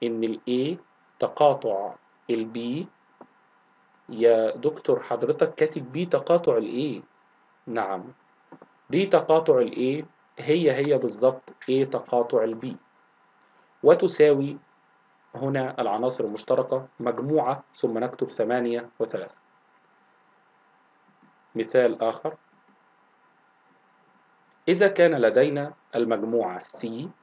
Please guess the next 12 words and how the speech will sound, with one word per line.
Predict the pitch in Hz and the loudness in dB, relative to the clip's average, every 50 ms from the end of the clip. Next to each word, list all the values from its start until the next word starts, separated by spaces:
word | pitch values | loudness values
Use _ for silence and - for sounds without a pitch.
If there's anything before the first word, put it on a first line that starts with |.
| _ _ _ _ | _ _ _ _
تساوي | - 120 110 - 131 113 107 104 101 101 | -6 -6 -2 2 2 2 2 2 -2 -6
تسعة | - - 123 - - 107 113 151 175 - _ - | -6 -6 -4 -4 -4 -6 -6 -8 -8 -8 _ -6
واثنان | 101 - 117 - - - 131 131 127 117 110 110 | -6 -4 -6 -8 -8 -4 -2 -2 -2 -2 -2 -4
وواحد | 110 104 107 117 127 127 - - 127 127 135 | -2 0 2 2 2 2 0 -4 -6 -2 -2
وصفر، | 151 151 - 151 - - - _ _ _ _ _ _ _ _ _ _ - - - _ - | -2 -2 -2 -2 -4 -6 -10 _ _ _ _ _ _ _ _ _ _ -20 -20 -8 _ 8
والمجموعة | 151 185 202 185 156 139 143 151 160 147 131 104 107 | 8 8 8 6 2 0 0 0 0 2 2 0 -2
B | 123 151 160 165 165 - _ _ _ - 156 | -2 -2 -4 -4 -6 -8 _ _ _ 0 0
إحدى | 156 156 139 127 113 | 0 0 0 -2 0
عشر | 98 98 110 117 117 - - - - | 2 2 2 0 0 -4 -10 -10 -6
وأربعة | 120 - - 110 104 104 110 123 120 117 120 120 120 - | -2 -2 0 0 -2 0 2 2 4 4 2 0 -2 -4
واثنان، | - 123 - - - - - _ _ _ _ _ _ _ _ _ _ _ _ _ _ _ _ _ _ _ _ _ _ _ _ _ _ _ _ _ _ _ _ _ _ _ _ _ _ _ - | -4 -4 -4 -6 -14 -18 -18 _ _ _ _ _ _ _ _ _ _ _ _ _ _ _ _ _ _ _ _ _ _ _ _ _ _ _ _ _ _ _ _ _ _ _ _ _ _ _ 2
فما | - 143 127 135 143 160 165 170 196 | 4 6 6 6 6 4 4 2 0